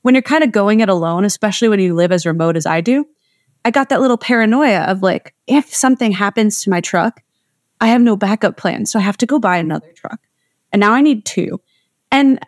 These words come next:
it sounds like such a good plan in theory, but, like, then it just kinda dawned on me, all, all the words from Scarcity Brain, the book, just started playing in my mind of, like, "I don't actually need this truck." I'm just doing that thing of where I'm psyching myself out and saying, like, "Well, what if someday I have less? I need to acquire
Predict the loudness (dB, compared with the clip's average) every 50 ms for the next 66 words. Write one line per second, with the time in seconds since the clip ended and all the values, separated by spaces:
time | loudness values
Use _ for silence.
0 | _ _ _ _ _ _ _ -2 -2 -2 -2 0 0 0 0 0 0 -2 -4 -4
1 | -4 -4 -4 -2 -2 -2 -4 0 0 2 2 4 2 2 2 0 0 2 2 0
2 | 0 0 0 0 -2 -2 -4 _ _ _ _ -4 -2 -2 -2 -2 0 0 0 0
3 | 0 0 -2 -2 -4 -4 -2 0 2 2 2 2 0 0 2 2 2 2 2 2
4 | 2 2 0 0 0 0 0 0 0 0 0 0 0 0 0 0 0 0 -2 -2
5 | -6 -4 -2 -2 0 0 -2 -6 _ _ -12 -6 -2 -2 -2 -2 -2 0 -2 0
6 | 0 0 0 2 2 0 0 0 0 -2 -2 -2 -4 -8 -8 -4 -2 -2 -2 -2
7 | -4 -4 -2 -2 0 0 0 0 -2 -2 -2 -2 -2 -2 -2 -2 -4 -6 -6 -6
8 | -4 -2 0 2 2 0 0 -2 -2 0 2 2 2 2 2 0 -4 -6 -6 -4
9 | -2 -2 -2 -2 -4 -8 _ _ _ _ _ _ -2 0 2 2 0 -2 0 0
10 | 0 2 4 2 2 2 -2 -4 _ -2 0 0 0 0 -2 -2 -2 -2 0 0
11 | -2 -2 -2 -2 -2 -4 -6 -8 _ _ _ _ _ _ -10 -6 -2 0 0 0
12 | 2 0 0 2 0 0 0 0 0 0 0 0 0 0 0 0 -2 -4 -6 -6
13 | -2 -2 -2 0 0 -2 -2 -4 -4 -4 -2 0 0 0 0 -2 -2 -2 0 0
14 | 0 -2 -2 0 2 2 2 2 2 0 0 0 0 0 -2 -2 -2 -4 -4 -4
15 | -4 -6 -4 -2 -2 0 -2 -2 0 0 -2 -2 -2 -2 0 0 0 0 -2 -2
16 | -4 -6